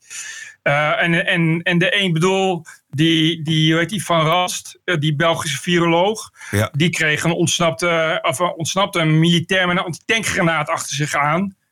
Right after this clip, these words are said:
Speaker 1: Zonder dat het hem nou al te veel leek te boeien. Kijk, iedereen reageert er verschillend op.
Speaker 2: Ja, precies.
Speaker 1: Dus je
Speaker 2: Zij kan natuurlijk, ik bedoel, je, haar karakter kan gericht zijn op helpen. Ik bedoel, ze is arts, niet voor niks.
Speaker 1: Precies.
Speaker 2: Ze is van, ze is van goede wil, ze is van goed,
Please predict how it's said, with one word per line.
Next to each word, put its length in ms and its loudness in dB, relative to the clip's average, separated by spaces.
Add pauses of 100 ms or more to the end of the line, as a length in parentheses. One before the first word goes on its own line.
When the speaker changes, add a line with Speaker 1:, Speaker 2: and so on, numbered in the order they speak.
(360)
Speaker 1:
Zonder 320 2
dat 120 2
het 100 -4
hem 120 2
nou 180 4
al 200 2
te 80 -6
veel 260 2
leek 200 0
te 140 0
boeien. 560 2
Kijk, 280 -4
iedereen 300 0
reageert 560 0
er 80 -4
verschillend 460 -2
op. 160 2
Speaker 2:
Ja, 200 -2
precies. 300 -2
Speaker 1:
Dus 100 0
je 60 2
Speaker 2:
Zij 200 0
kan 180 -2
natuurlijk, 400 -2
ik 280 -2
bedoel, 240 0 (220)
je, 120 -2 (280)
haar 220 0
karakter 400 0
kan 400 0 (180)
gericht 300 0
zijn 120 -2
op 100 0
helpen. 400 0
Ik 80 0
bedoel, 140 2
ze 80 -2
is 120 0
arts, 260 -4
niet 160 -2
voor 120 -2
niks. 180 2
Speaker 1:
Precies. 300 0
Speaker 2:
Ze 60 -6
is 140 -2
van, 320 -2
ze 220 -6
is 80 -2
van 120 -2
goede 240 2
wil, 300 0
ze 100 -2
is 120 -2
van 180 -2
goed, 440 -6